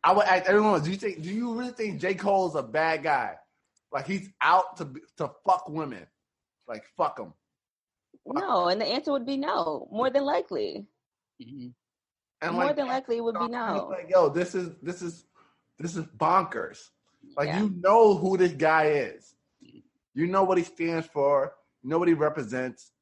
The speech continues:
Speaker 1: You know J. Cole. Is he, is he a misogynist?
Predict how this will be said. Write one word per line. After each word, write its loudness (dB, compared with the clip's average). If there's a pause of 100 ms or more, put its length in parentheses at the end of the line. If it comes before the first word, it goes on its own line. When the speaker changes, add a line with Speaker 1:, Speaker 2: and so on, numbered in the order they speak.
(240)
Speaker 1:
You -8
know 2
J. 0
Cole. -2 (540)
Is -6
he, -8
is 0
he -2
a -2
misogynist? -2